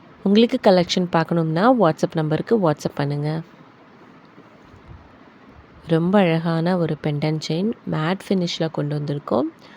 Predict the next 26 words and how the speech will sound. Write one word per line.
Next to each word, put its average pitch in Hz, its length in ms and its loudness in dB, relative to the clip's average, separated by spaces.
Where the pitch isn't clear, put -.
And 147 260 -4
மேட்சிங்காக 180 600 0
இயரிங்ஸும் 156 720 -2
ஜிமிக்கி 160 360 -4
கொடுத்துருக்காங்க. 160 520 -2
நீங்க 147 460 -2
லாஸ்ட்டாக 233 680 -2
பார்க்க 175 240 0
போறது 170 460 -2
ரொம்பவே 160 400 -4
சூப்பரான 202 1040 0
ஒரு 151 580 -2
பேங்கிள்ஸ் 165 460 -2
தான். 185 280 -2
த்ரீ 247 140 4
ஹண்ட்ரட் 185 280 2
ப்ளஸ் 165 240 -4
கொரியர் 165 380 2
சார்ஜஸ் 160 300 -4
வரும். 175 300 -2
இது 262 180 6
வந்து 233 200 4
நம்ம 185 260 2
கையில 185 440 2
டூ 277 260 6
ஃபோர் 202 220 6